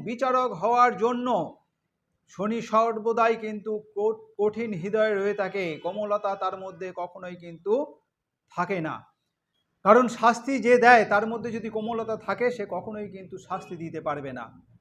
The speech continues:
তাই শনির মধ্যে কঠোরতা সবসময় বিরাজ করে। শনির তৃতীয় দৃষ্টি যেখানে পড়বে, সেখানে সবসময় কঠোরতা থাকবে, কখনোই কিন্তু কোমলতা থাকবে না।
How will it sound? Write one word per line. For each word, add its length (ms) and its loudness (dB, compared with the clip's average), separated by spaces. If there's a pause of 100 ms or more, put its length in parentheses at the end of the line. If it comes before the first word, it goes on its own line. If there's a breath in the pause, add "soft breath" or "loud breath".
(500)
তাই 160 10
শনির 320 4
মধ্যে 340 4
কঠোরতা 500 2
সবসময় 500 -4
বিরাজ 380 4
করে। 260 4 (1500)
শনির 340 2
তৃতীয় 300 -2
দৃষ্টি 300 -4
যেখানে 340 2
পড়বে, 340 2
সেখানে 320 -6
সবসময় 500 -8
কঠোরতা 420 -4
থাকবে, 380 -8
কখনোই 400 -12
কিন্তু 260 -16
কোমলতা 460 -10
থাকবে 380 -8
না। 120 -14